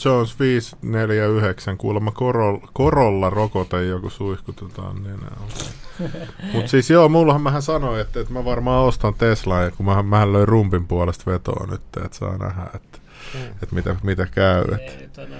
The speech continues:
Speaker 3: lakijutut
Speaker 1: Se,
Speaker 3: menossa.
Speaker 1: niin, ja sit nyt tulee koko ajan joku artikkeli jossain Iltalehdessä, "Aa, nyt Joe Biden on varmasti voittanut", sit mä oon aina demotivoidu, ja sit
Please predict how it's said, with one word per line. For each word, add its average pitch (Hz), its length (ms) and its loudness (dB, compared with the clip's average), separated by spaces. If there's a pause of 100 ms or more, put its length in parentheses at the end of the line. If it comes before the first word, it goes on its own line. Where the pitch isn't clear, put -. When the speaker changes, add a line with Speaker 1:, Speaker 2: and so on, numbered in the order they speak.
(140)
Speaker 3:
lakijutut 143 520 -12
Speaker 1:
Se, - 60 -20
Speaker 3:
menossa. - 260 -4
Speaker 1:
niin, 127 100 10
ja 127 60 8
sit 131 120 2
nyt 160 200 6
tulee 160 220 8
koko 180 240 4
ajan 139 140 8
joku 139 200 4
artikkeli 123 520 2
jossain 117 320 2
Iltalehdessä, 104 520 -2 (100)
"Aa, 131 280 -2
nyt 120 300 -8
Joe 156 180 2
Biden 139 360 4
on 123 100 -2
varmasti 113 480 2 (120)
voittanut", 95 420 0
sit - 180 -8
mä 101 100 -2
oon 98 80 2
aina 95 160 0 (100)
demotivoidu, 90 840 -2
ja 95 80 -10
sit - 140 -12